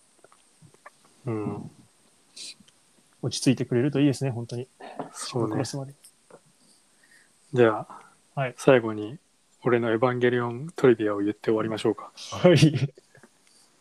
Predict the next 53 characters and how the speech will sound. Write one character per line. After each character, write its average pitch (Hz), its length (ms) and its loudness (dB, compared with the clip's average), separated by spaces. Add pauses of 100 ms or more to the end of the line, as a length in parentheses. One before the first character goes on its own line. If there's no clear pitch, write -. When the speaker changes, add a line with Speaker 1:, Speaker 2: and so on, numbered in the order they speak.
(160)
Speaker 1:
も 123 140 2
う、 135 100 2
エ 151 80 8
ヴ - 20 2
ァ 143 140 6
の 123 140 4
中 120 320 2
で、 113 240 4 (600)
超 127 320 4
人 117 300 -2
気 120 160 -4
曲、 - 460 -4 (960)
魂 131 420 0
の 107 100 -2
ル 107 120 -2
フ 131 100 2
ラ 110 120 0
ン。 104 140 -14 (260)
Speaker 2:
う 131 40 0
ん。 - 20 2
う 127 40 0
ん 117 160 -4
う 110 60 -8
ん 104 220 -10
う 107 120 -10
ん。 98 80 -20 (180)
Speaker 1:
実 123 240 4
は、 117 380 4 (520)
劇 117 240 2
中 127 200 6
で 123 80 4
は 110 80 4
一 107 120 -2
回 120 200 4
し - 60 -10
か 113 100 -6
流 107 120 -6 (120)
れ 110 40 -4
て 110 120 -8
な 107 100 -4
い 101 60 -10
ん 104 80 -14
で 123 100 -6
す - 160 -12
よ。 - 80 -20 (1400)
Speaker 2:
そ - 380 4
う 165 40 6
な 135 80 4
ん 110 40 -2
で 107 80 -2
す - 80 -8
か？ 104 160 -10 (400)
Speaker 1:
一 - 160 -4